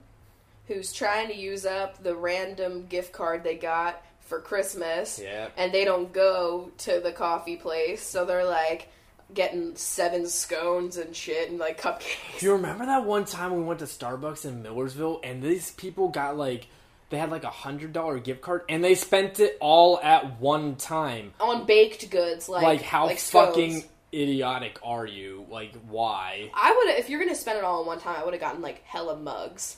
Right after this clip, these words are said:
Speaker 2: I would've gotten bags of coffee.
Speaker 1: Or that, but they're clearly not into coffee.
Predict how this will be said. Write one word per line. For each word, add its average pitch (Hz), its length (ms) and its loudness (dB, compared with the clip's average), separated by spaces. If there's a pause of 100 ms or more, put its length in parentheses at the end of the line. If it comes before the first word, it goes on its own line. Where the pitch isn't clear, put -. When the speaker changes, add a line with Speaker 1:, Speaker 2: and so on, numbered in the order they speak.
(120)
Speaker 2:
I - 80 -2
would've 254 200 2
gotten 247 200 -8
bags - 280 -12
of 269 120 -10
coffee. 143 600 -12 (120)
Speaker 1:
Or 185 200 2
that, 139 340 -4
but 214 120 4
they're 208 220 2
clearly 208 380 -6
not 165 140 -6
into 175 140 -10
coffee. 160 580 -8